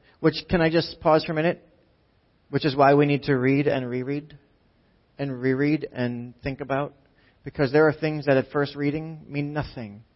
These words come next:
Had we moved on to the next verse, we might miss the whole point of my message. <laughs> The Holy Spirit gives us love for others.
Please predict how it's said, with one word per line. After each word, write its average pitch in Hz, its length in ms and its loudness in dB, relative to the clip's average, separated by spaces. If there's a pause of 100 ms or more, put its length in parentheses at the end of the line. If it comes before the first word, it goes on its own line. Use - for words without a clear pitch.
(760)
Had 147 140 0
we 147 100 6
moved 147 240 4
on 139 220 4
to 147 100 2
the 135 80 0
next 135 220 -4
verse, 131 240 -2
we 147 80 -6
might 131 280 -4
miss 131 540 -8
the 117 100 -8
whole 123 200 -6
point 123 340 -12
of 110 140 -12 (240)
my 123 120 -12
message. 123 500 -12
<laughs> - 140 -12 (4000)
The 135 100 4
Holy 180 300 6
Spirit 127 520 0
gives 127 240 2
us 127 380 0
love 139 400 0 (340)
for 147 180 -4
others. 117 440 -6